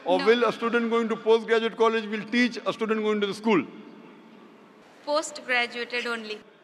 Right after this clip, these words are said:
Speaker 1: Correct. So in comparison, when the Muslims, what we believe, we are postgraduates.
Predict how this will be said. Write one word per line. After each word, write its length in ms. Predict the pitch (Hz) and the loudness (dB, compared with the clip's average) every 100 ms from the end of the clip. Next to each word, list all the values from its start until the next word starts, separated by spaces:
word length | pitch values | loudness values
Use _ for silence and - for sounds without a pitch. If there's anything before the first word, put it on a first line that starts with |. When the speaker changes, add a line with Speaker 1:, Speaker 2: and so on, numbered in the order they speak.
| _ - | _ 0
Speaker 1:
Correct. 420 | 160 156 127 107 - - - | 2 2 0 -6 -18 -20 -10
So 460 | - 220 220 226 - | 4 6 6 2 -2
in 180 | 190 | -4
comparison, 800 | 190 185 226 233 214 190 208 220 - - - - | -2 -2 0 2 0 0 0 -2 -10 -18 -20 -4
when 200 | 175 208 | -2 2
the 80 | 208 | 0
Muslims, 680 | 190 208 214 254 226 214 170 | 0 -4 -2 0 0 0 0
what 180 | 220 208 | 0 0
we 140 | 220 | -4
believe, 600 | 165 202 233 220 226 - - - - - - | -2 0 2 0 -2 -6 -20 -20 -20 -20 -6
we 160 | 185 | 0
are 80 | 214 | 2
postgraduates. 720 | 214 220 190 202 165 147 - | 4 4 4 0 -2 -6 -10